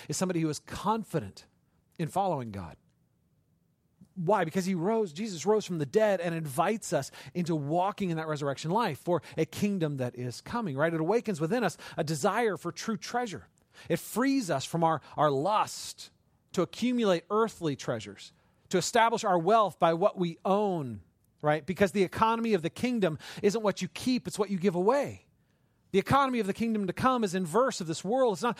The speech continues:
how much you, how high you climb or how much you attain or how much you own. It is how deeply you are moved by grace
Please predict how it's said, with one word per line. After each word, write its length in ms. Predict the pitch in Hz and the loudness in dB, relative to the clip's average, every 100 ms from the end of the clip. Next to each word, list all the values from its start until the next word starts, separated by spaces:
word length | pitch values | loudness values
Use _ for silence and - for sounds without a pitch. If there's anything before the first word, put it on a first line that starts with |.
| - | -4
how 160 | - 226 | 0 2
much 260 | 220 - | 2 -2
you, 120 | 190 - - | -4 -6 -10
how 180 | - - | 0 2
high 260 | 180 208 233 | 2 2 2
you 200 | 226 214 | 2 -2
climb 560 | - - 226 233 233 | -4 2 4 4 0
or 60 | 185 | -2
how 200 | 170 233 | 0 2
much 240 | 226 - | 0 -4
you 120 | 214 190 | 0 0
attain 460 | - 226 240 240 | 0 -2 -2 -2
or 60 | 196 | -2
how 140 | 202 | -2
much 220 | 220 208 | -2 -2
you 100 | 196 - | -6 -2
own. 460 | 254 294 220 131 98 _ _ _ _ _ _ _ _ _ _ _ _ _ _ _ _ _ _ _ - | 0 2 0 -4 -8 _ _ _ _ _ _ _ _ _ _ _ _ _ _ _ _ _ _ _ -8
It 40 | |
is 100 | 139 | -4
how 100 | 143 | -2
deeply 460 | 135 127 156 - 135 | -4 -2 -4 -4 -6
you 100 | 127 | -4
are 80 | 120 | -4
moved 500 | 139 147 131 107 - | -4 -4 -6 -8 -6
by 120 | 120 | -6
grace 1000 | 113 127 147 147 107 - - - - - | -4 -4 -4 -4 -6 -10 -14 -16 -18 -20